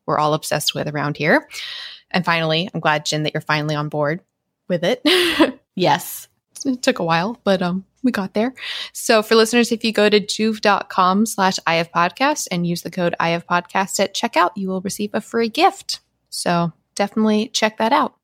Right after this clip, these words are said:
Speaker 2: I'm so sorry. I can't concentrate right now 'cause I just got a really exciting text from my son who is in Venice, and his girlfriend is wearing the engagement ring that we picked out while we were at the beach.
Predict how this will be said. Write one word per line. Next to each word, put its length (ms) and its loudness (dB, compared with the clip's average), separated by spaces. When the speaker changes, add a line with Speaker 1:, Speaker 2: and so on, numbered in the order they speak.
Speaker 2:
I'm 160 2
so 140 4
sorry. 260 4
I 200 4
can't 200 -2
concentrate 460 2
right 180 2
now 160 4
'cause 200 0
I 100 4
just 220 -4
got 160 4
a 40 2
really 220 2
exciting 600 0
text 400 0
from 160 0
my 120 2
son 600 2
who 160 4
is 200 2
in 180 4
Venice, 640 0
and 180 2
his 200 0
girlfriend 460 2
is 180 0
wearing 460 2
the 140 -2
engagement 540 0
ring 280 2
that 320 2
we 180 -2
picked 280 -2
out 240 6
while 100 4
we 60 4
were 80 6
at 140 2
the 80 2
beach. 600 2